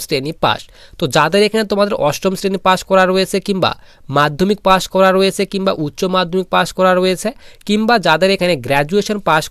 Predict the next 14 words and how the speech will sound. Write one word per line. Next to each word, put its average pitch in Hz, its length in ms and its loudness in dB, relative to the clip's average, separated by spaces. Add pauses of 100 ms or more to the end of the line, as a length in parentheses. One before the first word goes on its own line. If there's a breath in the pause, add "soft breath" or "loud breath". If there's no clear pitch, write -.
করা 156 240 0
রয়েছে, 117 320 -4 (120)
তো 170 60 -4 (120)
তোমরা 165 260 -2
কিন্তু 196 220 -6
এখানে 202 140 -4 (120)
আবেদন 123 280 -6 (120)
করতে 135 340 -6
পারবে। 170 240 0 (500 soft breath)
মিনিমাম 226 340 2 (120)
তোমাদের 208 260 0 (100)
যোগ্যতা 165 360 -2
বলা 139 180 2
হয়েছে 123 200 -2